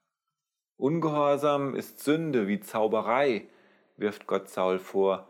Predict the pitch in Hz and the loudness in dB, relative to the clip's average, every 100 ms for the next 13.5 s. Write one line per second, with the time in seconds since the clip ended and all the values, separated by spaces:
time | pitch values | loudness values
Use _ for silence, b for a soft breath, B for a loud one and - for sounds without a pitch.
0 | b b - 95 104 101 104 101 - 131 | b b -12 -4 -4 -2 -2 -2 -2 -4
1 | 143 135 131 127 127 123 113 110 104 101 | 0 2 2 2 0 -2 -2 0 2 2
2 | 117 113 - 120 107 90 - - 82 - | -2 -4 -6 -4 -4 -6 -10 -12 -12 -16
3 | - 90 85 80 - - _ _ _ _ | -16 -16 -14 -14 -16 -20 _ _ _ _
4 | _ _ - 95 92 92 104 98 - 101 | _ _ -16 -6 -4 -4 -4 -4 -4 -4
5 | 104 98 98 95 95 104 104 - 107 107 | 0 0 0 -2 -2 -8 -10 -12 -8 -8
6 | 104 104 - - 90 92 - 80 - - | -8 -12 -12 -12 -12 -12 -16 -20 -20 -20
7 | - - _ _ _ _ _ _ _ _ | -20 -20 _ _ _ _ _ _ _ _
8 | _ _ _ _ _ - 101 98 - 117 | _ _ _ _ _ -8 -4 -4 -2 0
9 | 135 139 117 139 135 127 127 - 120 - | 0 0 2 2 4 2 2 2 2 2
10 | 110 117 113 B B B B B - 110 | 2 2 0 B B B B B -6 -4
11 | - 131 135 151 147 110 127 143 156 156 | 0 0 2 0 0 0 2 2 0 -4
12 | - 127 127 - 127 - - - 117 110 | -4 -2 -2 -6 -10 -10 -10 0 2 2
13 | - 82 - - | -2 -12 -14 -20